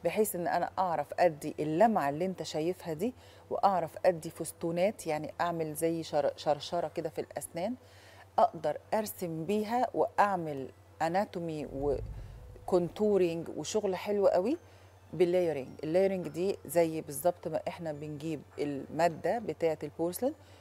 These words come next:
بنعجنها بزي الفرشة كده بتاعة الفنانين، بنحطها على خلفية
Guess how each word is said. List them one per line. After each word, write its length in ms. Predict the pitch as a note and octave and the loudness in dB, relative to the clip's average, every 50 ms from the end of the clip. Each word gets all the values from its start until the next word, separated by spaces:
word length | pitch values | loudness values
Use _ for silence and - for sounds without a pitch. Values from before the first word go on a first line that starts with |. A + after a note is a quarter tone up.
| - - - | -18 -10 -4
بنعجنها 560 | E3 E3 D#3+ D#3 D3+ E3+ F3 F3 F3 E3+ D3+ | -2 0 0 0 2 0 0 0 -2 -6 -6
بزي 360 | D3 - D#3 D3+ E3+ E3+ E3 | -6 -6 -4 0 2 2 2
الفرشة 420 | D3+ - - E3 E3 E3 - D#3 D3 | 0 0 0 -2 0 0 -2 -8 -6
كده 180 | - D3+ D#3 | -2 -4 -4
بتاعة 260 | D3 - - D#3+ D#3+ - | -4 -2 -4 -4 -2 -2
الفنانين، 540 | D#3 - - D3+ D3+ D3+ D3+ D#3 F3 A3 C#4 - - - - - - - - | -8 -6 -6 -8 -6 -6 -6 -4 -4 -4 -4 -6 -10 -20 -20 -20 -18 -8 -6
بنحطها 640 | D#3 D#3+ - - E3 - - - F#3+ F#3+ F#3 D#3 | -6 -4 -2 -4 -6 -6 0 0 0 2 2 0
على 300 | D3 D3 D#3+ E3 D3 C#3 | 2 2 2 0 0 -2
خلفية 640 | - - - D3 D3 - - F#3 F#3+ F#3+ A3+ D4+ | -4 -4 -6 -6 -6 -4 0 0 0 2 0 -2